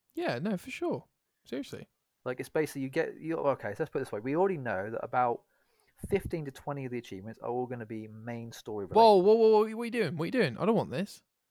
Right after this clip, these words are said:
Speaker 2: Well, you, these are, these are obvious things. These are
Speaker 1: No,
Speaker 2: just
Speaker 1: I don't
Speaker 2: obvious.
Speaker 1: care if they're obvious.
Speaker 2: You know they're obvious.
Speaker 1: I know they're obvious.
Speaker 2: Like, Fallout has twenty, about twenty of 'em are, like, main,
Speaker 1: And then
Speaker 2: main
Speaker 1: twenty will be,
Speaker 2: story
Speaker 1: like,
Speaker 2: beats.
Speaker 1: side quests, factions, blah,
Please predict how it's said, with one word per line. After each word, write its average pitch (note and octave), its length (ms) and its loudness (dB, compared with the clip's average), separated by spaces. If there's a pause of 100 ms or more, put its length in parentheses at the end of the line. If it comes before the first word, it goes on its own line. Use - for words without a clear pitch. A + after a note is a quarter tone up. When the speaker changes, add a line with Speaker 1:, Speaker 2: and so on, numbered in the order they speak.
(120)
Speaker 2:
Well, F#3+ 100 -4
you, A3 140 -6
these B3+ 200 -4
are, B3+ 80 -4
these C#4 160 0
are A3+ 60 4
obvious A3 300 6
things. F#2 360 -10
These G3+ 120 -6
are G#3 60 -4 (160)
Speaker 1:
No, A3 260 4
Speaker 2:
just C3 120 -6
Speaker 1:
I F#3 60 4
don't C4 100 4
Speaker 2:
obvious. F#4 160 0
Speaker 1:
care G4+ 220 4
if - 80 -2
they're B2+ 180 2
obvious. A#2 540 -8 (340)
Speaker 2:
You G#3 100 -4
know E4 140 -4
they're C3 160 4
obvious. F#2+ 440 -6 (440)
Speaker 1:
I A2+ 160 -6
know F#2+ 180 -8
they're F#2+ 140 -10
obvious. - 460 -16 (840)
Speaker 2:
Like, C#3 200 -2
Fallout D3 580 0
has A#2+ 380 -2
twenty, E3 320 -10
about E3 320 0
twenty A#2 320 -4
of G2 120 -4
'em B2 140 -12
are, A#2 120 -4
like, A#2 240 -4
main, B2+ 180 -6
Speaker 1:
And C3 80 0
then C3 220 0
Speaker 2:
main D#3 120 -2
Speaker 1:
twenty D#3+ 260 2
will D3 60 4
be, D#3+ 60 2
Speaker 2:
story - 20 4
Speaker 1:
like, D#3+ 140 2
Speaker 2:
beats. - 100 -6
Speaker 1:
side A2+ 280 0
quests, A2 420 -4
factions, A2+ 800 -4
blah, A2 240 -6